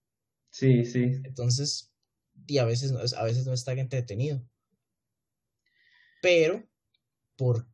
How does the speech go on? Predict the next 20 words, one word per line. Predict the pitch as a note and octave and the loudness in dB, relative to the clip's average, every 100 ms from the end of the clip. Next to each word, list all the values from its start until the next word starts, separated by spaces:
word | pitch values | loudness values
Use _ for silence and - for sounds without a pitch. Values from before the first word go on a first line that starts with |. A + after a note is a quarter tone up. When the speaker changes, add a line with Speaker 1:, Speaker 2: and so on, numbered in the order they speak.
| - _ | -20 _
Speaker 2:
cómo | - A#2+ A#2 G#2+ | -4 -2 -2 -2
ha, | G#2+ | -4
se | - G#2+ | -4 -2
ha | G#2+ A#2 | -2 -4
desarrollado | C#3 C3 C3+ C3+ C#3 D3+ D3+ D3 | -4 -6 -4 -4 -2 -2 -2 -2
todo | D3 D3 | 4 4
el | C#3+ | 6
ambiente | C#3+ C#3+ C#3+ D3+ | 2 2 0 2
del | D3+ | 0
gaming, | D#3 C#3+ C#3 D3+ E3 - _ _ _ _ - | 2 4 4 0 -4 -12 _ _ _ _ -2
todos | C#3 D3+ F3+ | 2 4 4
mis | F#3+ F3+ | 2 0
compas | F3 E3+ F3+ F#3 | -2 -2 -4 -6
que | F#3+ | -2
tengo | F3+ E3+ C3+ | 0 2 0
que | A#2 | -2
juegan | A2 A#2 C#3 C#3+ | 0 2 2 2
juegos | D3 D#3 D#3 | 0 0 -2
multi-, | D3+ D3 - _ | -4 -8 -14 _
multijugador | C#3 C#3+ C#3+ D3+ C3+ E3 | -6 -4 0 4 4 2